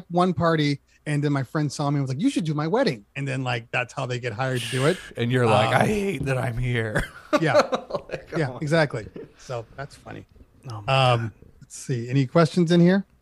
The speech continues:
Speaker 1: Any questions we have?
Speaker 3: Yeah, I was about to say, we're getting towards the end here in terms of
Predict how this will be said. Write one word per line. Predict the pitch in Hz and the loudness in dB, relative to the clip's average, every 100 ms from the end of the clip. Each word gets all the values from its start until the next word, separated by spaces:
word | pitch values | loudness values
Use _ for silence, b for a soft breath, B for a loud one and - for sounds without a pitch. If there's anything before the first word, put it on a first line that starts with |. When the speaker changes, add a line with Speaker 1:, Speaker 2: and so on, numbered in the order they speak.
| - | 0
Speaker 1:
Any | 156 | 2
questions | 156 180 156 185 | 4 4 4 2
we | 180 180 | 4 2
have? | 185 214 | 2 0
Speaker 3:
Yeah, | 151 | 0
I | |
was | - | 0
about | 170 | 2
to | 151 | 2
say, | 156 | 0
we're | 131 135 | 0 -2
getting | 151 139 | -4 -4
towards | - 139 120 110 | -4 -2 -2 -2
the | 113 110 107 | 2 4 4
end | 123 117 104 | 0 0 -4
here | 110 107 | -4 -2
in | 107 | -4
terms | 101 110 107 | -4 -6 -6
of | 107 104 | -8 -10